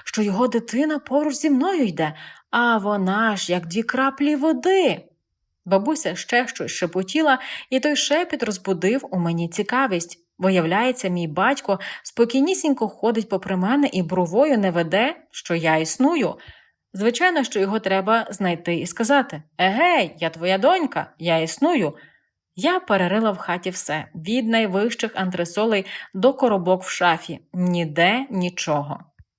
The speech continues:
Є фото мами, бабусі, дідуся, родини, навіть її подруг і групи, де вона вчилася,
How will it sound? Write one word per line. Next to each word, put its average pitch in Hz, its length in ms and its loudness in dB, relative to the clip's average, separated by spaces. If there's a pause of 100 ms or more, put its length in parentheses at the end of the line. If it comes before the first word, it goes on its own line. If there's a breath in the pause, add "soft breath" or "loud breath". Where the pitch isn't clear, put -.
(760)
Є 277 240 2
фото 170 360 0
мами, 269 460 4
бабусі, 202 600 0
дідуся, 180 580 2
родини, 208 680 2
навіть 196 460 2
її 196 200 0
подруг 190 640 2
і 180 100 0
групи, 233 440 0
де 196 240 0
вона 202 240 -2
вчилася, 208 560 -2